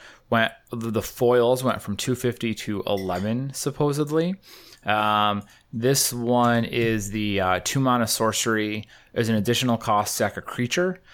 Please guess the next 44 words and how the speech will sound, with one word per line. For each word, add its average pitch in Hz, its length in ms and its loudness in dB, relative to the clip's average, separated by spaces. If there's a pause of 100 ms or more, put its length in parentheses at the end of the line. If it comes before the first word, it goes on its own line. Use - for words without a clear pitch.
(160)
and 113 180 2
then 107 120 2
it 98 100 -2
deals 101 260 0
damage 107 600 0
equal 98 460 0
to - 100 -10
that 92 180 -2
creature's 92 380 -6
power 92 540 0
to 87 180 -10
target 87 420 -8
player, 85 380 -6
and 82 200 -6
you 92 120 -10
gain 85 300 -10
that 69 180 -8
life. 82 360 -10 (380)
Uh, 90 360 0
I'm 104 220 0
looking 135 240 2
at 127 80 -2
E 135 140 -2
D 113 200 0
H 120 260 0
rec, 160 280 0
and 98 220 -2
I'm 90 180 -4
not 104 380 -4
seeing 110 420 -2
this 135 180 -2
anywhere. 147 600 -4 (260)
Did 98 200 -4
this 139 160 2
pop 156 400 -2
up 135 200 -2
in 113 120 -2
a 98 40 -4
modern 117 460 -2
list 190 220 -2
that 185 120 0
I'm 175 200 0
unaware 190 380 -2
of? 214 260 -6